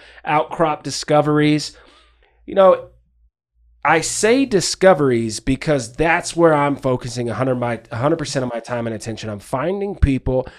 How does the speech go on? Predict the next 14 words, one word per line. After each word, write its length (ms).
who 160
are 180
asking 540
different 380
questions 720
and 160
are, 280
are, 360
are 340
willing 680
to 160
exhaust 520
themselves 760
intellectually 880